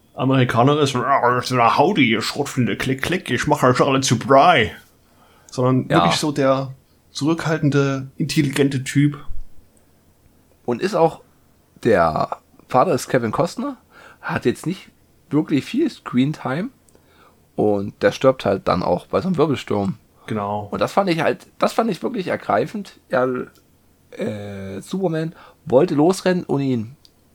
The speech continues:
Speaker 2: holen. Er hat's halt unter dem, war auf der Autobahn, Wirbelsturm kommt,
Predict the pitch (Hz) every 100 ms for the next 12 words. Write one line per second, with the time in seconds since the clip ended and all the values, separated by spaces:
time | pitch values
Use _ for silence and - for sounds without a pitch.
0 | - 165 277 120 - 135 - 120 107 -
1 | - - - _ - 185 - - - -
2 | - 139 190 202 175 180 175 - - 143
3 | 143 - 113 98 - 156 247 -